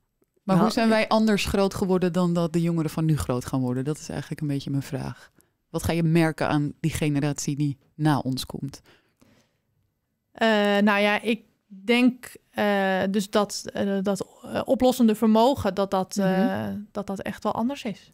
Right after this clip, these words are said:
Speaker 1: Wauw. Oké, dat is best wel extreem, want we hebben nogal wat uitdagingen in onze maatschappij waarvoor,
Speaker 2: We
Speaker 1: hè,
Speaker 2: staan.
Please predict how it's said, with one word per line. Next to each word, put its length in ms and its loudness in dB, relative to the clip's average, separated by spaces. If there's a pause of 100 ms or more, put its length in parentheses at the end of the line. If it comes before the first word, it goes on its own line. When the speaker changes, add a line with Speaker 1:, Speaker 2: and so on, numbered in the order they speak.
(120)
Speaker 1:
Wauw. 340 -6 (580)
Oké, 360 -2
dat 180 0
is 120 -4 (320)
best 180 2
wel 160 2
extreem, 720 2
want 340 0 (260)
we 140 -4
hebben 260 2
nogal 280 2
wat 160 0
uitdagingen 640 0
in 100 0
onze 240 2
maatschappij 680 0
waarvoor, 520 2 (360)
Speaker 2:
We 120 -6
Speaker 1:
hè, 40 2
Speaker 2:
staan. 400 0